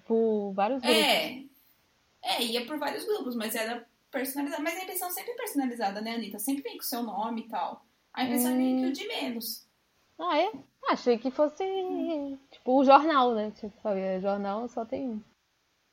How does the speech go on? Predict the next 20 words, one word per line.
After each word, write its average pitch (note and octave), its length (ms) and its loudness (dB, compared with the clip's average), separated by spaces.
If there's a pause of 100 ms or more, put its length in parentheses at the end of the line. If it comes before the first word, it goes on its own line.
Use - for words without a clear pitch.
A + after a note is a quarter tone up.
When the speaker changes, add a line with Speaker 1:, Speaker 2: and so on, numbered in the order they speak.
(580)
Speaker 2:
É, F#4 260 4
não, C4+ 260 2
a... F#3+ 300 2
as B3+ 220 2
matérias B3 600 2
dentro A3+ 280 -2
são, D#4+ 280 -2
são D#4+ 200 -4
só F#4+ 340 -2
umas, A#3 300 -2
né? A#3+ 280 -2 (460)
Mas G#3+ 400 2
Speaker 1:
Hum. - 60 -4 (180)
Speaker 2:
as A#3+ 320 2
páginas C4 680 -2
de, G3+ 1000 -6 (1120)
as A#3 180 -2
páginas A3 300 0
Speaker 1:
Propaganda. G#3+ 320 0
Speaker 2:
de G#3 560 -10